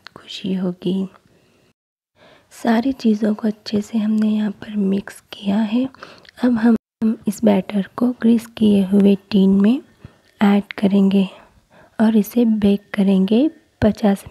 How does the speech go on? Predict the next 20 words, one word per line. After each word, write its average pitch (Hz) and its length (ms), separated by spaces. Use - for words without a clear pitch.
मिनट 196 180
के 196 100
लिए। 196 340
केक 285 220
का 269 120
सारा 254 320
बैटर 214 360
मैंने 226 340
टिन 226 140
में 220 220
ऐड 208 360
किया 226 180
है। 226 220
इसके 208 280
बाद 202 300
इसे 226 240
तीन 208 260
बार 214 140
टैप 202 220
करेंगे 220 440